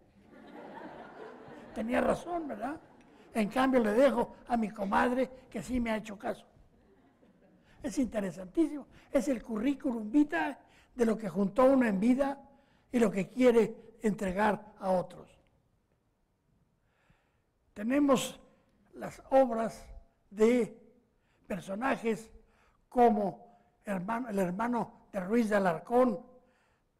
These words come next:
Hernando Ruiz de Alarcón. Este señor era cura párroco de un pueblo en el estado de Guerrero,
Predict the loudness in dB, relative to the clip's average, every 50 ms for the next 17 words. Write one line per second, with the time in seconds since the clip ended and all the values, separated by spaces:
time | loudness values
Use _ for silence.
0 | _ _ _ _ -12 -10 -6 -2 0 0 2 2 2 0 2 2 2 0 2 2
1 | 0 2 2 0 -2 -4 -6 -6 -6 -6 -6 -6 -10 -16 -20 -20 _ _ _ _
2 | _ _ _ _ _ _ _ _ 2 2 2 4 2 -2 -4 -2 -4 -6 -4 -2
3 | -2 -4 -4 -8 -16 -20 _ _ _ _ _ -6 -2 0 0 0 -2 0 2 2
4 | 2 2 2 0 0 2 2 0 -2 -4 -4 -6 -6 -6 -6 -14 -20 _ _ _
5 | _ _ _ _ -12 -6 -4 -2 -2 -2 -4 -2 0 2 2 2 2 0 0 -2
6 | -4 -10 -20 _ _ -10 -8 -6 -6 -6 -8 -12 -6 -6 -4 -4 -4 -8 -8 -10
7 | -14 -16 _ _ _ _ _ _ _ -14 -14 -12 -8 -4 -2 0 0 2 0 0
8 | 0 -4 -14 -20